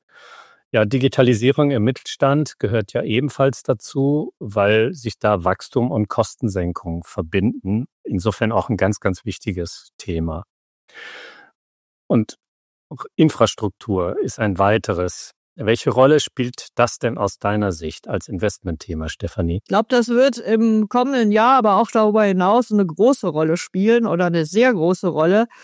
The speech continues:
Speaker 2: Ähm, all das, was so Stromnetze angeht, was Wasserversorgung angeht, was Transport,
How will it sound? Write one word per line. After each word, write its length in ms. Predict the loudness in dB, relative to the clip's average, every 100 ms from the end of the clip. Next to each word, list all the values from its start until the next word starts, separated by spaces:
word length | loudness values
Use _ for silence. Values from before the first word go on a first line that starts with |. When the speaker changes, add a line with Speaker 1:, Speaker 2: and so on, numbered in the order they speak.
| -20 -20 _ 0
Speaker 2:
Ähm, 280 | 2 2 -2 _
all 160 | 0 4
das, 260 | 4 2
was 180 | 0 2
so 200 | 4 2
Stromnetze 720 | 2 -2 0 4 2 2 -2
angeht, 480 | 2 2 4 4 2
was 240 | 0 0 0
Wasserversorgung 960 | 2 2 2 2 2 2 2 0 -2
angeht, 500 | -2 0 2 2 0
was 220 | -2 -2
Transport, 800 | -4 -2 -2 -4 0 2 2 0